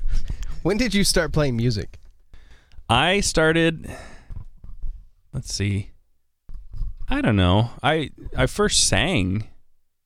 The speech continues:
Speaker 2: at, like, four years old. I think we sang as a family in church.
Speaker 1: Oh.
Speaker 2: So,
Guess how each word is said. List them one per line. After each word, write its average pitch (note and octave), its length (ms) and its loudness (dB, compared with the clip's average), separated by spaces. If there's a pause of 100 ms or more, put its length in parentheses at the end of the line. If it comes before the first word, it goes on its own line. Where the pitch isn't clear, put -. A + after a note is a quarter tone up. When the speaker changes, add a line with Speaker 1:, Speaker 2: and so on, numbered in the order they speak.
(160)
Speaker 2:
at, - 100 -4
like, F#2+ 280 0 (800)
four G#2 340 2
years C#3+ 240 0
old. E3+ 380 0
I - 100 -4
think A#2+ 320 -2
we A2+ 140 0
sang A2 340 2
as A#2 120 2
a A2 40 -2
family A#2+ 560 2 (140)
in A2 160 2
church. - 500 -2 (800)
Speaker 1:
Oh. B2 160 -2
Speaker 2:
So, G#2 320 4